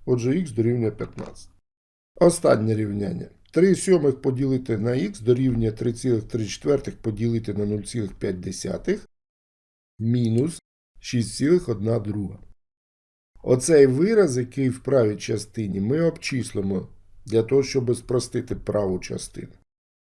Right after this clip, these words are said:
Відповідно, виконуємо ділення. Для цього перетворюємо мішане число на дріб неправильний, п'ятнадцять четвертих.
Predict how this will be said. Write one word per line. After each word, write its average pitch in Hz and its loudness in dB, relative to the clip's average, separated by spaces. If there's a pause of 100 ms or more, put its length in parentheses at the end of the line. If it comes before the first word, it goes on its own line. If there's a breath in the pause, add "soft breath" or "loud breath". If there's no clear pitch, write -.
(480)
Відповідно, 151 2
виконуємо 151 2
ділення. 104 -2
Для 110 0
цього 135 2
перетворюємо 120 0
мішане 107 -4
число 104 -6
на 101 -2
дріб 110 -4
неправильний, 170 -2
п'ятнадцять 139 -6
четвертих. - -4